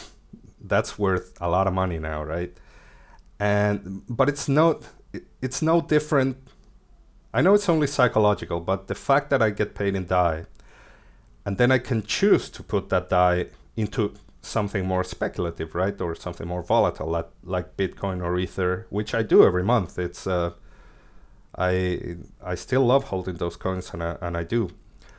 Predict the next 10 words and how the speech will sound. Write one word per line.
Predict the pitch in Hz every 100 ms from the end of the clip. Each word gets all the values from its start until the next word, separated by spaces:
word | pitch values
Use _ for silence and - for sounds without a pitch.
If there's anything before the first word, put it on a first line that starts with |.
| - -
But | 104 -
then, | 131 143 139
then | 107 135
it | 147
becomes | 127 - 117 107
my | 110 113
choice, | 95 98 82 -
right? | 90 90 - - - 101
And | 98 101 101 101 - - -
then | 101 120 123 127 123